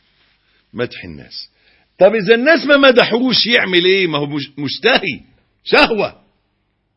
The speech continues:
يبيع بقى، يرائي، يتكلم عن نفسه،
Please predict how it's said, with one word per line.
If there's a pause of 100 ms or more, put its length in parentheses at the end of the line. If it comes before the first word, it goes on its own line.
(500)
يبيع
بقى، (2000)
يرائي، (1700)
يتكلم
عن
نفسه،